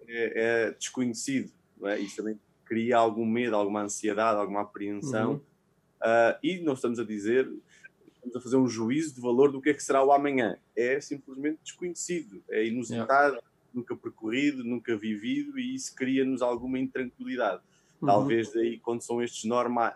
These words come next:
Speaker 1: no-, novos normais ou estas normalidades novas que nos apanham de surpresa e que, e quando nós procuramos vislumbrar o que aí vem, ficamos perdidos,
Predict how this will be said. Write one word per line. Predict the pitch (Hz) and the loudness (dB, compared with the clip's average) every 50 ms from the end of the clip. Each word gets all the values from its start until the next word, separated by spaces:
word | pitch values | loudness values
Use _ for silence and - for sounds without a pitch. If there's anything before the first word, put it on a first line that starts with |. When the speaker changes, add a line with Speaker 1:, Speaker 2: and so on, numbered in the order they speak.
| - - | -6 -4
Speaker 1:
no-, | 117 123 135 135 135 127 - - | 0 2 4 4 4 4 2 0
novos | 113 123 131 135 120 113 113 | 2 4 4 4 2 0 -4
normais | 113 117 113 110 110 113 113 117 110 95 | -4 -2 -2 0 0 2 2 2 2 0
ou | 98 98 | 0 -2
estas | 101 101 - - - 98 95 - _ _ _ _ _ _ - | -2 -2 -4 -4 -4 -4 -4 -6 _ _ _ _ _ _ -4
normalidades | 101 117 123 123 120 120 117 113 117 113 113 110 107 101 95 101 | 2 2 4 4 4 2 0 2 2 2 4 2 2 2 0 -6
novas | 107 107 110 110 98 87 85 82 80 - - - _ _ | -4 -2 0 0 0 -2 -6 -10 -12 -12 -16 -20 _ _
que | - 107 | -14 -12
nos | 104 101 98 | -10 -4 -4
apanham | 107 104 - - 120 117 120 117 113 | -4 -4 0 0 0 0 0 -4 -6
de | 110 - | -6 -10
surpresa | - - 110 107 _ - 107 107 104 98 92 87 85 80 - _ _ _ _ _ _ _ _ _ - | -8 -8 -8 -8 _ -2 0 2 2 0 0 -4 -10 -10 -10 _ _ _ _ _ _ _ _ _ -10
e | - 107 104 | -10 -10 -10
que, | - _ - 113 113 110 110 110 110 107 107 104 104 104 101 101 - 101 | -10 _ -2 0 2 2 4 4 2 2 2 2 0 0 0 -2 -4 -8
e | 101 - | -8 -4
quando | - 113 117 | -2 -2 0
nós | 120 120 117 - - - _ _ _ | 0 0 -2 -2 -6 -16 _ _ _
procuramos | - 120 120 120 - - 110 117 127 135 139 135 123 107 | -2 0 0 0 -2 -2 0 2 4 4 4 4 0 0
vislumbrar | 107 113 110 107 117 113 113 117 123 127 120 117 | -2 -6 -6 -6 -6 -4 0 4 4 6 6 4
o | 110 | 2
que | - - | 0 -2
aí | 113 113 107 | -2 -2 -2
vem, | 101 113 117 117 110 104 92 92 - _ _ _ - _ _ _ _ | 0 2 2 2 2 2 -2 -4 -10 _ _ _ -20 _ _ _ _
ficamos | - 110 - - 120 117 120 117 113 110 101 - - - _ _ - | -20 -8 0 2 4 4 4 2 0 0 -2 -4 -10 -18 _ _ -2
perdidos, | - - 185 - 247 269 269 - 302 - - - | -2 0 0 2 0 0 0 -2 -8 -18 -18 -20